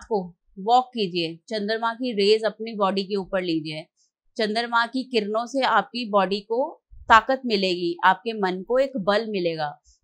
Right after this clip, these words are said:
जिससे आपको इस नामुराद बीमारी डिप्रेशन से छुटकारा मिलेगा। एक तो जब आप वॉक करेंगे थोड़ी थकावट भी हो जाएगी, उससे आपको घर आके अच्छी नींद भी आ जाएगी, आप सोएंगे नहीं।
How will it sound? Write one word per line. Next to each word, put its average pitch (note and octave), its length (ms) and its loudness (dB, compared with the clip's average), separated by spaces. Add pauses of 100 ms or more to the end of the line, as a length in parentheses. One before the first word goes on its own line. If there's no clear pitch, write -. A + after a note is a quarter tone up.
जिससे A3+ 400 0
आपको F#3+ 500 2
इस B3 220 -2
नामुराद G3+ 500 2
बीमारी F#3 420 -2
डिप्रेशन F#3 580 -4
से A3 220 -8
छुटकारा F#3+ 520 2
मिलेगा। D#3 480 -6 (280)
एक G#3+ 120 -4
तो G#3+ 80 -2
जब A3+ 160 2
आप G#3+ 120 6
वॉक G3 280 2
करेंगे A3 340 -4
थोड़ी G#3 220 0
थकावट G3 440 0
भी A3+ 140 -6
हो G#3+ 120 -2
जाएगी, F#3 480 -4 (220)
उससे G3 220 -8
आपको G3 260 4
घर G3 200 -2
आके F3 200 2
अच्छी F#3+ 220 -6
नींद F#3 260 -4
भी A3+ 100 -6
आ G#3+ 140 4
जाएगी, F#3 480 -4 (220)
आप G3 120 2
सोएंगे G#3+ 500 0
नहीं। F#3+ 260 -6